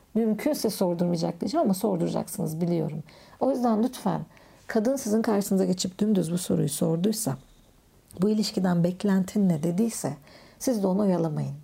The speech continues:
Sonrasında başınız büyük dertte demektir.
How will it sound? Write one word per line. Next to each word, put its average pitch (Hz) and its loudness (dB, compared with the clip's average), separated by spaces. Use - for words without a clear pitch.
Sonrasında 180 -2
başınız 185 -2
büyük 190 0
dertte 170 -4
demektir. - -8